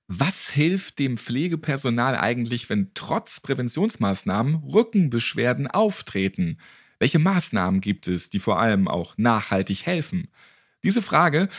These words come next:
die werden wir im zweiten Teil unseres Podcasts zum Thema Rückengesundheit klären. Seien Sie bei der nächsten Folge also gerne wieder dabei. Bis dahin finden Sie viele weiterführende Informationen auf der Website der B G W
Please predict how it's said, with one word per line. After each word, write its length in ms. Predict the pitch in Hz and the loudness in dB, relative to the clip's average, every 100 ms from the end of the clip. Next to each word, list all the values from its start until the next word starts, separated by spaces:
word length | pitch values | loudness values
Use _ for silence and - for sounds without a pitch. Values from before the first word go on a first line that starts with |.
| - 123 | -14 -10
die 140 | - 113 | -4 0
werden 240 | 127 139 | 2 2
wir 80 | 135 | 0
im 120 | 156 | 0
zweiten 440 | 156 - 202 214 107 | 0 2 2 2 0
Teil 360 | 107 90 90 | 0 0 0
unseres 400 | - 104 98 98 | 0 -2 -2 -6
Podcasts 680 | - 117 - - 104 113 - | -4 -4 -4 0 0 0 -6
zum 160 | - 107 | -4 -2
Thema 460 | - 113 120 131 - | 0 4 4 2 0
Rückengesundheit 840 | 123 185 127 104 98 95 92 92 | 0 2 2 2 4 2 0 -6
klären. 420 | - 87 85 82 - - - - | -2 0 2 -2 -6 -14 -20 -4
Seien 220 | 82 107 | 2 2
Sie 80 | 113 | 4
bei 100 | 113 | 4
der 140 | 101 | 6
nächsten 440 | 101 123 170 - | 6 4 2 -4
Folge 380 | 143 123 127 123 | 0 2 2 2
also 380 | 101 107 104 95 - | 2 2 2 0 2
gerne 400 | 113 120 131 113 | 4 4 4 4
wieder 220 | 107 107 | 4 4
dabei. 500 | 120 113 117 92 67 - _ _ | 2 4 4 4 0 -10 _ _
Bis 120 | 127 | -2
dahin 400 | - 160 185 156 | 4 6 8 6
finden 240 | 185 160 151 | 4 0 0
Sie 120 | 131 | 0
viele 240 | - 247 | 2 4
weiterführende 560 | 151 185 160 151 147 135 | 4 4 0 0 0 0
Informationen 680 | 139 139 120 113 131 160 147 | -2 0 0 -2 -2 0 0
auf 140 | 123 | -2
der 180 | - 107 | 0 0
Website 520 | 107 - - 127 - | 0 0 2 2 2
der 80 | 117 | -2
B 240 | 117 120 | 0 0
G 180 | 123 123 | 2 2
W 300 | 131 117 92 | 2 2 0